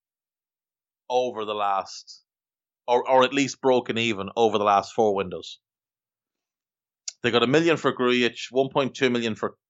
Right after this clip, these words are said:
Harry Wilson, and five hundred thousand for Taki Minamino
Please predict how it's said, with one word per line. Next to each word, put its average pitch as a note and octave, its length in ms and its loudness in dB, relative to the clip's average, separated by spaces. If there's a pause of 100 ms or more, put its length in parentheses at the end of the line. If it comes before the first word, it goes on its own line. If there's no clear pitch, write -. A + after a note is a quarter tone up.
(180)
Harry A2+ 280 2
Wilson, G2+ 600 -4 (560)
and G#2 160 -6
five A#2 360 2 (140)
hundred G#2+ 320 -8
thousand G2+ 480 0
for G2 200 -12
Taki G#2 340 -6
Minamino G2 540 -4